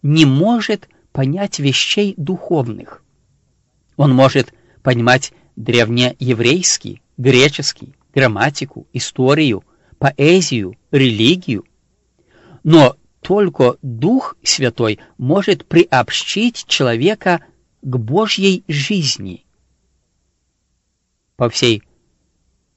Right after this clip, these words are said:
по этой причине Писание может понять только человек духовный, даже если у этого человека по человеческой мерке нет достаточного образования.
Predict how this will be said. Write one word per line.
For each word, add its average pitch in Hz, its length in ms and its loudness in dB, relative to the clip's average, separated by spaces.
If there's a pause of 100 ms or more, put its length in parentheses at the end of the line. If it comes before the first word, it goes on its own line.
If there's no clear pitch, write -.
(180)
по 135 180 -2 (120)
этой 117 320 -2
причине 117 560 -4
Писание 117 560 0 (160)
может 127 400 -2
понять 135 560 -2
только 123 400 0 (240)
человек 123 460 0
духовный, 165 720 -4 (720)
даже 147 300 2
если 127 680 0 (180)
у 143 140 2
этого 135 380 2
человека 117 680 -2 (320)
по 135 160 2
человеческой 123 640 0
мерке 127 460 0
нет 143 300 0 (160)
достаточного 135 840 -2
образования. 175 840 -4